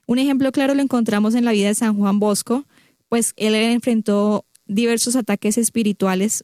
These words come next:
muy directos, pero siempre encontró refugio en nuestro Señor, porque Él no lo abandonó, no lo dejó solo. Entonces, si estás pasando por alguna dificultad, queridos hermanos oyentes, en este momento de tu vida,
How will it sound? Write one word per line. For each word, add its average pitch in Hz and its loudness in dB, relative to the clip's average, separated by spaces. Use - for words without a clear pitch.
muy 214 0
directos, 233 -2
pero 233 0
siempre 269 0
encontró 214 0
refugio 262 -2
en 226 2
nuestro 220 -2
Señor, 196 -2
porque 196 -2
Él 226 0
no 240 0
lo 214 2
abandonó, 214 0
no 240 0
lo 214 0
dejó 190 -2
solo. 185 -2
Entonces, 185 -4
si 247 -4
estás 233 -2
pasando 247 0
por 240 -2
alguna 214 0
dificultad, 214 -2
queridos 196 0
hermanos 190 0
oyentes, 196 -2
en 226 0
este 226 0
momento 220 0
de 220 0
tu 214 0
vida, 208 0